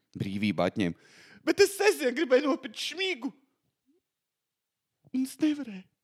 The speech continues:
<laughs> Jā, bija jautri. Es, es, es, es gribēju iet, bet es netiku.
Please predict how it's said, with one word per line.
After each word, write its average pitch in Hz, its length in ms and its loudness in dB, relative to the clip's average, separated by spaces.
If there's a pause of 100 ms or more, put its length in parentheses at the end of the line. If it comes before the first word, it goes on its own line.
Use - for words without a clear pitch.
(320)
<laughs> - 920 -10
Jā, 123 200 4
bija 101 220 4
jautri. 98 240 0 (640)
Es, 143 280 4
es, 147 240 4
es, 143 180 4 (120)
es 135 180 4
gribēju 165 440 8
iet, 143 120 6
bet - 200 2
es - 120 -2
netiku. 139 460 4